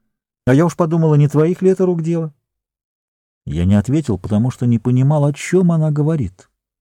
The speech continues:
Но тут вдруг вспомнил, что существует и более лёгкий путь в Амбер, чем та дорога. Флора, очевидно, этого пути не знала. «В твоей колоде не хватает нескольких карт», — вдруг сказал я почти совсем спокойно.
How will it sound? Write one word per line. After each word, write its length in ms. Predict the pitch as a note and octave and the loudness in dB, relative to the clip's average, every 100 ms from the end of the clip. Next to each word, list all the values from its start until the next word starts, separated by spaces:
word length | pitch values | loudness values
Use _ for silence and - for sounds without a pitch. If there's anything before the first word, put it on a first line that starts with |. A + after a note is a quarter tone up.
| _ _ _ _ _ _ _ _ _ _ _ _ - | _ _ _ _ _ _ _ _ _ _ _ _ -2
Но 120 | D3 | 0
тут 200 | F#3+ D#3 | 2 0
вдруг 260 | C3+ D#3+ - | 0 0 -2
вспомнил, 560 | - - A#3+ A#3 F3+ | -10 0 2 4 2
что 200 | - D#3+ | 2 -2
существует 580 | - - C#3+ F#3 G3 D#3+ | -4 -6 -4 0 2 2
и 40 | |
более 300 | D#3 F3+ E3 | 2 2 4
лёгкий 400 | E3 A#3 - - | 2 2 0 -4
путь 240 | - D3 - | 0 -2 2
в 80 | D3 | 2
Амбер, 320 | A#2 G2+ F#2+ | 2 -2 -4
чем 220 | D3 C#3+ | -2 0
та 160 | D#3+ A2 | 0 -2
дорога. 420 | A#2+ B2+ F2 - _ _ _ _ _ _ _ | -2 -4 -6 -16 _ _ _ _ _ _ _
Флора, 440 | A#2 D#3+ G3+ G3+ | -2 0 0 -2
очевидно, 500 | E3+ D3 F3+ F#3+ F3 | -4 -4 -4 -2 0
этого 360 | F#3+ E3+ E3 D#3+ | 0 0 -2 -2
пути 280 | D3 D3 E3+ | -2 -2 0
не 120 | E3 | 0
знала. 500 | D#3+ E3+ D3+ F#2 - _ _ _ _ _ _ _ _ _ _ _ _ _ _ - | 0 0 0 -2 -8 _ _ _ _ _ _ _ _ _ _ _ _ _ _ -20
«В 140 | - | -6
твоей 300 | A#2+ B2 B2+ | 2 2 2
колоде 380 | - C#3 C#3+ G2 | 0 0 0 0
не 100 | G#2 | -2
хватает 480 | A#2 A#2 A#2 G2+ G#2 | -2 -2 -2 -2 0
нескольких 480 | G#2+ - G2 B2 - | -2 -2 -8 -8 -4
карт», — 560 | D3 F#2 - - _ _ _ _ _ _ _ _ | -2 -2 -8 -20 _ _ _ _ _ _ _ _
вдруг 300 | D#2+ D#2 F#2 | -6 -2 -2
сказал 360 | - G#2+ G2 F#2+ | -2 -2 0 0
я 120 | E2+ | -2
почти 320 | G#2+ - - | -6 -8 -8
совсем 320 | G2 B2+ B2 | -8 -6 -4
спокойно. 640 | G2+ - C#3 C#3+ F#2+ D#2 | -6 -4 -6 -2 -4 -4